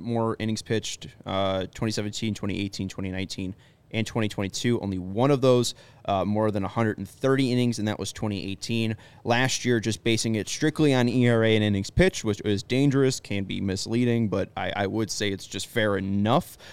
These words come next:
uh, to compare him and Kopech, because Kopech pitched a hundred nineteen and one-third innings. Kopech, or, uh, Clevinger pitched one fourteen and one-thirds innings.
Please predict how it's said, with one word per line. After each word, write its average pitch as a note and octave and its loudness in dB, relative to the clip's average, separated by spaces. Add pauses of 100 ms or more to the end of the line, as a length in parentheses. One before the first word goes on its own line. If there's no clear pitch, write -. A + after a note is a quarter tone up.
(140)
uh, A2 6
to C3 0
compare B2 4
him A#2+ 4
and A2+ 4
Kopech, B2 2 (100)
because G2+ -6
Kopech G#2+ -2
pitched - -4
a G#2 0
hundred G#2 0
nineteen C3 2 (300)
and B2+ 4
one-third B2+ 4
innings. A#2+ 4 (180)
Kopech, A2 2 (100)
or, G2+ 4
uh, F#2+ 2
Clevinger G#2+ 2
pitched - -4
one G#2+ 2
fourteen C3 0
and B2 4
one-thirds A#2 0
innings. A2+ 2